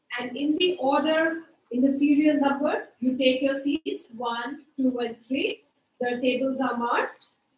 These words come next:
Kindly see that you sit in the order of your name being called. That is how you will be marked.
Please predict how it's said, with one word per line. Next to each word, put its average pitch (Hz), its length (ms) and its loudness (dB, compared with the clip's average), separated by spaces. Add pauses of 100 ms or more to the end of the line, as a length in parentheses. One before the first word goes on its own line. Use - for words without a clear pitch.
(100)
Kindly 262 420 6
see 311 440 -2 (180)
that 240 180 -6
you 262 120 4
sit 311 400 0
in 240 160 -6
the 254 180 -4 (120)
order 277 420 -2 (100)
of - 160 -2
your 233 120 2
name 247 300 4
being 247 380 -2
called. - 260 0 (460)
That 247 180 -2
is 285 180 0
how 277 280 2
you 233 100 0
will 233 220 0
be 233 100 -2
marked. - 420 -6